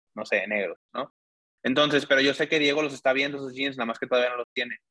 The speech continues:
Entonces, yo pongo la variable de que te gustó tú y pongo la playera que Diego me compró como subject. Entonces, Diego ya dice que, ok, es, esta marca ya sabe que yo compré esto.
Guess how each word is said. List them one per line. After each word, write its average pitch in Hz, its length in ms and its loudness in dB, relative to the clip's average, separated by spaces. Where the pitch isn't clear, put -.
Entonces, 127 420 0
yo 127 140 2
pongo 123 680 2
la 120 140 4
variable 110 420 2
de 104 140 -8
que 104 80 -10
te 120 120 -4
gustó 135 420 0
tú 180 340 0
y 120 100 -6
pongo 117 220 -4
la 135 160 0
playera 120 260 0
que 120 100 -4
Diego 117 220 -2
me 127 100 -8
compró 143 440 -2
como 123 200 0
subject. 185 540 2
Entonces, 123 400 -6
Diego 131 220 2
ya 131 80 4
dice 127 300 2
que, 117 80 -2
ok, 110 120 -2
es, 120 320 -2
esta 123 320 -2
marca 127 280 0
ya 120 120 4
sabe 113 260 2
que 113 80 -2
yo 104 80 -4
compré 113 280 -2
esto. 165 280 -2